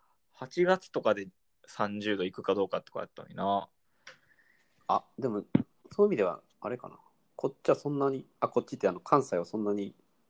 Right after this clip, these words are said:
Speaker 2: 暑くないですけど。
Speaker 1: あー、そう。東京は暑いんかな。
Speaker 2: 暑いんちゃう？やっぱ、人多いし。
Speaker 1: 人多いからな。
Speaker 2: うん。
Speaker 1: <laughs> ムシムシするみたいな意味？
Speaker 2: そうそうそうそう。
Speaker 1: あー、そうかもな。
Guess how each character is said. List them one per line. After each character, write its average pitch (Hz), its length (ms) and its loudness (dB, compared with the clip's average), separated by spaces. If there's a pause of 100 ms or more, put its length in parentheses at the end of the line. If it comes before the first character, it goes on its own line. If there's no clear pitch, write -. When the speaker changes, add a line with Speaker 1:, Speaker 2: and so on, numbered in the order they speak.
(880)
Speaker 2:
暑 - 140 -10
く - 100 -6
な 90 80 0
い 85 40 -6
で 82 60 -8
す - 80 -14
け - 80 -12
ど。 - 140 -16 (360)
Speaker 1:
あ 110 340 4
ー、 - 20 -12
そ 131 160 -8
う。 - 120 -10
東 165 200 -8
京 190 140 -4
は 180 80 0
暑 180 180 -8
い 175 80 -10
ん - 20 -18
か - 140 -20
な。 - 420 -12 (960)
Speaker 2:
暑 - 220 2
い - 20 8
ん 107 60 2
ち - 100 -2
ゃ - 60 4
う？ 52 60 -2
や - 40 -6
っ - 100 -14
ぱ、 - 220 -8 (280)
人 - 200 2
多 85 80 6
い 80 60 -4
し。 - 240 -14 (200)
Speaker 1:
人 117 220 2
多 123 60 10
い 113 40 6
か - 200 8
ら - 80 6
な。 - 120 -6 (800)
Speaker 2:
う 92 60 -2
ん。 87 340 0
Speaker 1:
<laughs> - 40 -
ム 131 60 8
シ 139 120 4
ム 117 120 6
シ - 120 -6
す - 120 0
る 98 120 2
み 98 80 -14
た 90 80 -4
い 82 40 -4
な - 100 -16
意 - 100 -16
味？ - 180 -18 (520)
Speaker 2:
そ 117 100 10
う 98 40 8
そ 95 120 4
う 87 40 4
そ 78 120 4
う 71 40 -6
そ - 180 -6
う。 - 80 -12 (160)
Speaker 1:
あ 92 420 -2
ー、 - 20 -14
そ - 160 0
う 123 80 2
か - 100 -2
も 92 120 0
な。 - 360 -8